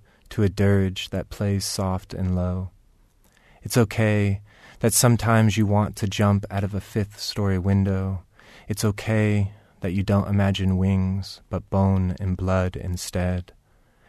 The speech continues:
It's okay that when you go to dinner, you eat the crumbs off the floor.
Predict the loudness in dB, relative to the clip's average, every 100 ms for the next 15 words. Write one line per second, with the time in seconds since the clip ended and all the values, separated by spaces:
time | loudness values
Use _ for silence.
0 | -20 -6 -4 2 2 2 0 2 2 -2
1 | -4 _ _ _ _ 2 4 4 4 4
2 | 4 2 -2 2 4 6 4 0 -6 _
3 | _ -4 -2 0 -2 -2 -8 -4 0 2
4 | 2 0 -4 -6 -8 -14 -6 -2 0 0
5 | -2